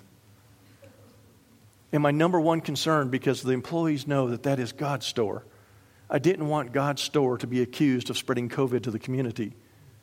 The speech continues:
Community Thrift has spread all these cases. I didn't want that. Please, God, how do we avoid that?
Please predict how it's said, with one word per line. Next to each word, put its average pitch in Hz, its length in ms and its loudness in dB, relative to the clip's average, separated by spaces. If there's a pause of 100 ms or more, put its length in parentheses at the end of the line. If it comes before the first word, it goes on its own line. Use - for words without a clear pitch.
(720)
Community 135 440 0
Thrift 139 360 -2
has 117 100 -2
spread 135 300 0
all 131 160 2
these 143 180 0
cases. 131 380 -2
I 117 80 -2
didn't 135 240 -2
want 139 180 -2
that. 127 180 0
Please, 143 300 -2
God, 107 320 -4 (260)
how 139 160 0
do 147 60 0
we 143 140 2
avoid 120 340 0
that? 98 220 -4